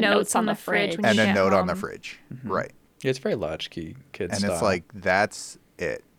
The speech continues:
Speaker 3: And, like, that's sad, you know?
Speaker 4: Mm-hmm.
Speaker 3: Um, so it definitely feel, felt to me like the kid was, was, uh,
Speaker 4: Sorry.
Speaker 3: reaching out for, for connection.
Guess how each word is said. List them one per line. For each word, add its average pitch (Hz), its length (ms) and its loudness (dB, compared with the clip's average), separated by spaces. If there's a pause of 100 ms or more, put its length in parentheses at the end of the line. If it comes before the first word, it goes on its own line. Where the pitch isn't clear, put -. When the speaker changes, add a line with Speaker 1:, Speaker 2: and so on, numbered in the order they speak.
(100)
Speaker 3:
And, 104 160 -2
like, 117 260 -2
that's 185 220 2
sad, - 420 -2
you 196 160 -6
know? 190 160 -2 (240)
Speaker 4:
Mm-hmm. - 420 -16
Speaker 3:
Um, 98 540 0 (1600)
so 127 160 2
it 120 80 2
definitely 139 420 0
feel, 113 300 0
felt - 400 -2
to 107 100 -8
me 139 220 -6
like 92 300 -2
the 98 80 -4
kid 90 260 -6
was, 82 440 -6 (460)
was, 92 280 -8
uh, 101 300 -2 (1600)
Speaker 4:
Sorry. - 500 -6 (360)
Speaker 3:
reaching 131 480 -6
out 120 300 -2
for, 107 560 -2 (100)
for 98 720 -6 (680)
connection. 92 560 -8